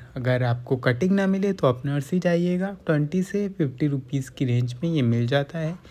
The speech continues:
Pencil जितनी मोटी cutting लीजिएगा अगर आप इसे cutting से ग्रो करना चाहते हैं। इस list का अगला plant है कृष्ण कमल, जिसे राखी बेल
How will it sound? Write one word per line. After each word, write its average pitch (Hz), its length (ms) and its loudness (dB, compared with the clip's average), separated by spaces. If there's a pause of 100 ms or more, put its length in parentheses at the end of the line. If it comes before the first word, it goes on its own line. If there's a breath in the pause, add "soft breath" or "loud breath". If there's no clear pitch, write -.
(360 loud breath)
Pencil 156 380 4
जितनी 156 260 2
मोटी 131 340 2
cutting 131 400 0
लीजिएगा 147 500 0
अगर 131 180 0
आप 120 200 0
इसे 135 200 -4
cutting 127 360 -2
से 123 140 -4
ग्रो 131 260 2
करना 123 400 0
चाहते 120 520 -6
हैं। 127 280 -6 (680 loud breath)
इस 156 220 2
list 190 220 2
का 185 120 6
अगला 135 300 2
plant 139 440 -2
है 156 100 -2
कृष्ण 131 420 -2
कमल, 151 360 0
जिसे 135 340 0
राखी 120 420 0
बेल 160 240 -2